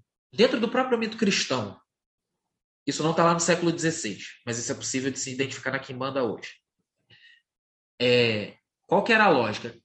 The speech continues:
Tanto Cristo quanto Barrabás representavam ameaças à estabilidade, é, de Roma, né? Cristo por uma via mais pacífica,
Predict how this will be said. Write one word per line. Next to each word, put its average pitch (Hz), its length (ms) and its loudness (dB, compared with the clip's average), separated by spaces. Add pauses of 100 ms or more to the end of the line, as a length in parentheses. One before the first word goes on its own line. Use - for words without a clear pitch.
Tanto 262 260 -4
Cristo 190 760 0 (280)
quanto 143 220 -8
Barrabás 131 840 0 (440)
representavam 135 1160 -4
ameaças 143 880 0 (180)
à 131 120 -2
estabilidade, 135 1080 -4 (920)
é, 123 600 0 (520)
de 143 100 -4
Roma, 123 480 -4 (580)
né? 143 360 -4 (1800)
Cristo 190 460 2
por 143 160 -4
uma 135 180 -4
via 113 380 -4
mais 107 300 -8
pacífica, - 840 -8